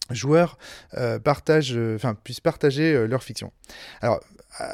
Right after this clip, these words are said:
Julien avait trouvé très intéressant, euh, et d'ailleurs, euh, Amir, euh, Audrey et Antoine également,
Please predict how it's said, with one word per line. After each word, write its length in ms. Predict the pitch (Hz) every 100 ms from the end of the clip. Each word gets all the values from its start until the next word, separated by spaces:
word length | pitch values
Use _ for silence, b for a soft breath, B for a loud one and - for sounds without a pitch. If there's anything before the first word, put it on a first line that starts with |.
| - -
Julien 400 | 135 151 175 220
avait 240 | 160 127
trouvé 360 | - 131 143 196
très 360 | - - 190
intéressant, 720 | 165 143 131 127 - 170 202 196
euh, 220 | 117 113
et 80 | 107
d'ailleurs, 300 | 123 151 139
euh, 260 | 117 110 110 - -
Amir, 460 | 143 143 156 160 131
euh, 420 | 113 107 107 104 - -
Audrey 400 | 131 127 147 135
et 40 |
Antoine 300 | 117 - 139
également, 500 | 117 113 117 143 196